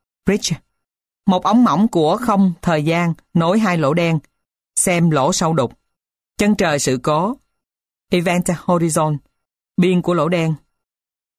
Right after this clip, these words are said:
Chiều không gian. Spatial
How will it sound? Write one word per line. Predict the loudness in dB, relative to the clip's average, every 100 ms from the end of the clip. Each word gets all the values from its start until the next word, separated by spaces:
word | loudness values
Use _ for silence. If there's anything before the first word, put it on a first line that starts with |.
| _ _
Chiều | -2 0
không | 0 0 2
gian. | 2 0 -2 -6 _ _ _ _ _ _ _ _
Spatial | -6 -2 -2 0 0 0 0